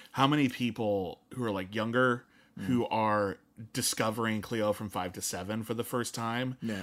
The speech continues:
Speaker 1: And
Speaker 2: or
Speaker 1: just
Speaker 2: just
Speaker 1: appreciate
Speaker 2: Agnes Varda in general.
Speaker 1: Agnes
Speaker 2: Yeah.
Speaker 1: Varda in general, too, but I, for me, Cleo is my, my favorite. I haven't
Speaker 2: Mm.
Speaker 1: seen every one of her films, but Cleo is one of my favorite movies. And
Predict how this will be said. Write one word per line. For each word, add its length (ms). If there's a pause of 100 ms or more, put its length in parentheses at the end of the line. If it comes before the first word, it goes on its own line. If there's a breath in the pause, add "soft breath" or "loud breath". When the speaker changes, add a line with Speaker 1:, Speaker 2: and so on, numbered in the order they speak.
(140)
Speaker 1:
And 160
Speaker 2:
or 40
Speaker 1:
just 120
Speaker 2:
just 100
Speaker 1:
appreciate 160
Speaker 2:
Agnes 220
Varda 260
in 80
general. 360
Speaker 1:
Agnes 220
Speaker 2:
Yeah. 80
Speaker 1:
Varda 140
in 80
general, 320
too, 200
but 100
I, 80
for 180
me, 260
Cleo 220
is 100
my, 120 (200)
my 120
favorite. 340
I 80
haven't 180
Speaker 2:
Mm. 40
Speaker 1:
seen 240
every 160
one 100
of 60
her 80
films, 320
but 160 (160)
Cleo 160
is 60
one 80
of 40
my 80
favorite 300
movies. 380 (520 loud breath)
And 680